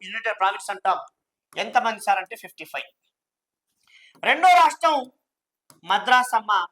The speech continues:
ఎంతమంది సార్ అంటే ఫార్టీ నైన్. తక్కువ సభ్యులు వచ్చేసి అస్సాం, ఎంత అంటే ఎనిమిది. రెండవ తక్కువ ఒరిస్సా, ఎంత అంటే తొమ్మిది. ఎంత సార్ అంటే తొమ్మిది. ఇప్పుడు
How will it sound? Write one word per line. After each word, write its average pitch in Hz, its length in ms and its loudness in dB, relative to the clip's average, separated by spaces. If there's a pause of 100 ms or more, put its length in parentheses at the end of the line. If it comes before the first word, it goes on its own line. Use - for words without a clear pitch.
(100)
ఎంతమంది 226 420 -6
సార్ 208 200 -2
అంటే 202 200 -10
ఫార్టీ 175 320 -8
నైన్. 147 380 -14 (880)
తక్కువ 311 300 4
సభ్యులు 330 320 2
వచ్చేసి 285 640 -2 (560)
అస్సాం, 208 500 0 (240)
ఎంత 214 240 -4
అంటే 208 240 -2
ఎనిమిది. 185 480 -10 (380)
రెండవ 339 520 2
తక్కువ 269 480 2 (340)
ఒరిస్సా, 214 760 -2 (240)
ఎంత 202 240 -8
అంటే 185 500 -6 (200)
తొమ్మిది. 131 320 -16 (680)
ఎంత 190 200 -8
సార్ 208 200 -4
అంటే 214 440 -4 (420)
తొమ్మిది. 143 340 -12 (920)
ఇప్పుడు 330 600 2